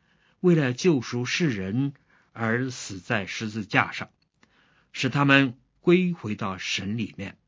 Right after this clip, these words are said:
神这样做，就向世人显明了他对世人的爱，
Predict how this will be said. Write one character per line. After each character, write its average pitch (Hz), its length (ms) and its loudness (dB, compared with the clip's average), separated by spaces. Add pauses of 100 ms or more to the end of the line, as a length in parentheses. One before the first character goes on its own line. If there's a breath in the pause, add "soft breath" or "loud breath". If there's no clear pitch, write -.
(1200)
神 165 300 4
这 190 120 0
样 113 200 -2
做， - 280 -6 (500 soft breath)
就 190 200 4
向 143 240 -4
世 208 240 -4
人 120 280 0
显 117 340 0
明 90 200 -6
了 139 260 2 (340)
他 135 200 -4
对 113 400 -4 (240)
世 - 300 -4
人 90 260 -8
的 95 80 -12
爱， - 300 -6